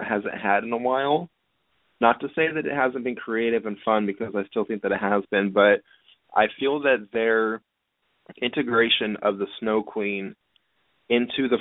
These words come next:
Frozen story, the fact that Frozen is based on the Snow Queen fairy tale, how mirrors are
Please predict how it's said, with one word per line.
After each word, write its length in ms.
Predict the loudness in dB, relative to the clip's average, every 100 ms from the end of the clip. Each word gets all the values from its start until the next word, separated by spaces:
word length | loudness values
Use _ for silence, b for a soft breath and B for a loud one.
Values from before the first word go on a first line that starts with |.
| 4
Frozen 420 | 4 4 0 -8 -4
story, 540 | 0 0 0 -4 -8 _
the 80 | -8 0
fact 240 | 0 2
that 200 | 0 0
Frozen 400 | 0 0 0 -6 -4
is 220 | -2 -2 -2 2
based 360 | 2 2 -4 0
on 500 | 4 6 4 0 -8 _ _ _ _ _
the 80 | -10 -2
Snow 180 | -2 -2
Queen 260 | -2 -2 0
fairy 240 | 2 2
tale, 380 | 0 -2 -2 -6 _ _ _ _ _ _ _ _
how 420 | 2 6 6 6 4
mirrors 640 | 0 2 2 2 0 -2 2
are 120 | 2